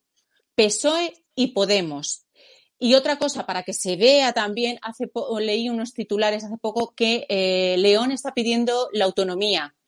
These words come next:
y le han apoyado todos, incluido Vox. Eso era lo que quería puntualizar.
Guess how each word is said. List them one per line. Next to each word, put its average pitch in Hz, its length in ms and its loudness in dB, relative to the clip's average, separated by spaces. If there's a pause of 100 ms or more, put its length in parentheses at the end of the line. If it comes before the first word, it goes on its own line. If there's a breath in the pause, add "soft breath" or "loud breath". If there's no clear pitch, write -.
(480)
y 247 180 6
le 262 60 6
han 285 120 2
apoyado 277 600 -2 (320)
todos, 196 600 -2 (140)
incluido 254 720 -2 (160)
Vox. 180 640 -2
Eso 220 160 -4
era 226 180 4
lo 208 60 -4
que 202 80 -20
quería 190 200 0
puntualizar. 170 580 -8